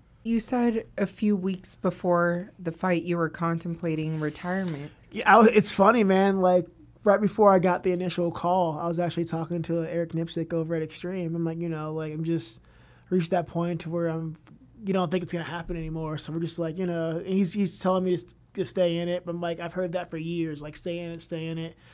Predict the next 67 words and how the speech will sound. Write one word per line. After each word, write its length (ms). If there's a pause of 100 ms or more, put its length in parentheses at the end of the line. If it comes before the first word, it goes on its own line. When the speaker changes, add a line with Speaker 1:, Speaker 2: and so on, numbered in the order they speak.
(260)
Speaker 2:
You 60
have 100
your 100
ups 200
and 120
downs. 380
You 60
do 120
all 120
the 60
right 200
stuff, 340
and 80
you 60
don't 200
get, 200
you 100
don't 140
get 100
your 80
shots." 420
I'm 80
just 140
like, 100
you 80
know, 220 (480)
maybe 200
I'll 80
just 200
bang 200
out 200
ten 160
fights 220
this 200
year. 120
I 40
had 160
four 160
fights 240
before 360
that. 240 (100)
I 60
was 100
like, 100
"I'll 60
try 140
to 60
get 120
ten 180
fights 240
this 160
year. 360 (560)
If 100
I 80
get 160
signed, 420
cool. 340
If 100
not, 360
like, 240
you 80
know, 80
I'll 200
be 100
happy 360
making, 520 (160)
going 320